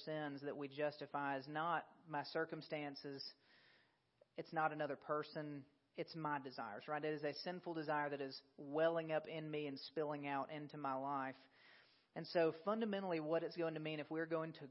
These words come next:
guard the heart, to be vigilant to keep it, we have to first understand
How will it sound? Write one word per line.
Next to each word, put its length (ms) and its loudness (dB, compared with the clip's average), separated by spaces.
guard 440 4
the 100 2
heart, 260 0
to 60 -16
be 240 -6
vigilant 520 0
to 80 -12
keep 220 -6
it, 240 -6
we 180 4
have 260 0
to 100 -4
first 280 2
understand 720 -2